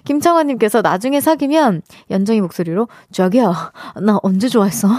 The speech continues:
<laughs> 이렇게 <laughs> 물어보라는 거죠." 예. 또 이재영님께서 "본인이 느낌 가는 대로 해야죠. 뭐 알아서 하세요. 우리가 뭘 알겠어요." <laughs> 어, 뭐, 이-, 이렇게 그냥 뭐, 이렇게,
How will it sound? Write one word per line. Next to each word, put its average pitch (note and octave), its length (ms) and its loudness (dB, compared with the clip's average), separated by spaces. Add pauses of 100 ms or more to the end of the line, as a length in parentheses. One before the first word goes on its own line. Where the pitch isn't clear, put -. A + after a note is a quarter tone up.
<laughs> - 120 -14
이렇게 G#3 240 0
<laughs> A4 1120 0
물어보라는 C4 1600 2
거죠." A3 440 4
예. F#3 540 2 (320)
또 C4 320 2
이재영님께서 A3 1080 0
"본인이 C4+ 440 0
느낌 A#3+ 300 -2
가는 G#3+ 300 0
대로 A3 220 2
해야죠. A3 640 2
뭐 F#3 180 2
알아서 G#3 320 0
하세요. B3 640 2
우리가 A#3+ 220 0
뭘 A3 200 2
알겠어요." A3 720 2
<laughs> - 1300 -4
어, D#4+ 140 4
뭐, E4 160 4
이-, C#4 100 0
이렇게 D#4 580 2
그냥 B3 320 0
뭐, G3 100 2
이렇게, F#3+ 420 0